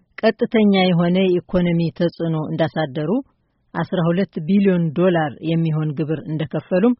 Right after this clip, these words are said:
ድረገጹ ጠቅሷል። የአፍሪካን መጻኢ ዕድል የሚገልጸው የተንቀሳቃሽ ስልክ ግንኙነት መዳበር ብቻ እንዳልሆነ ዘ ጋርዲያን ሲያስረዳ፣ የስማርት ስልክን፣ የድሮን ማለት የሰው አልባ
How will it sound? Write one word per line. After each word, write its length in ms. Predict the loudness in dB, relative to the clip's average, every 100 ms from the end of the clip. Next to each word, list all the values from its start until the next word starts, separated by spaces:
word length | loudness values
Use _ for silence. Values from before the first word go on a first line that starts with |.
| -4
ድረገጹ 380 | -2 0 0 -6 -6
ጠቅሷል። 420 | -8 -6 -8 -8 -10 _ _ _ _ _ 2
የአፍሪካን 640 | 4 4 4 2 4 4
መጻኢ 380 | 4 2 2 2 2
ዕድል 360 | -2 -4 -2 0
የሚገልጸው 680 | 0 0 2 0 0 0 0 0
የተንቀሳቃሽ 720 | -2 -2 -4 -4 -6 -4 -6
ስልክ 200 | -6 -6
ግንኙነት 460 | -2 -2 0 -2 -4
መዳበር 420 | -4 -2 -2 -4 -6
ብቻ 240 | -10 -6 -6
እንዳልሆነ 480 | -4 -4 -2 0 2 2 0 _ _ 0
ዘ 140 | 2
ጋርዲያን 500 | 2 2 0 -2 -6
ሲያስረዳ፣ 500 | -4 -6 -4 -6 -2 -2 -2 _ _ _ _ _
የስማርት 500 | -4 0 2 2 0 _
ስልክን፣ 460 | -6 -4 -2 -2 -2 _ _ _
የድሮን 480 | -2 -2 0 -2 0
ማለት 320 | -2 -2 -2 -2
የሰው 280 | -4 -2 0
አልባ 240 | 0 -2